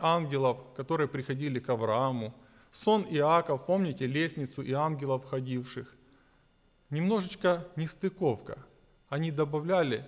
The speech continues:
своё понимание в толкование пятикнижия. Фарисеи состояли из книжников и раввинов. Они были представлены большинством в Синедрионе,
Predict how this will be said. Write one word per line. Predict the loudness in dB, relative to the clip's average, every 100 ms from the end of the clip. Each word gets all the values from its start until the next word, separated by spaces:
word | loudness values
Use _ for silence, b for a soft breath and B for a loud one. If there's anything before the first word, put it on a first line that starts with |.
| -10
своё | -6 -2 2 2 2
понимание | 2 0 0 2 2 2 -2 -6 B B
в | 0
толкование | 4 4 4 4 6 6 2 0 -6 -18 -20 -20 _ _ _
пятикнижия. | -10 -6 -2 0 0 -4 -10 -14 -18 _ _ _ _ _ _ _ -20 -6
Фарисеи | 4 6 6 2 2 4
состояли | 2 2 0 2 4 4 4 0 B B B
из | -6 -2
книжников | 2 4 4 0 -2 -4 -4 -8
и | 0
раввинов. | 0 0 0 -2 -4 -10 -20 -20 B B B
Они | 4 6
были | 6 2 0
представлены | -2 -8 4 8 8 6 0 0
большинством | 2 2 2 0 -2 0 -2
в | -2
Синедрионе, | -4 -4 -4 -2 0 4 6 4 2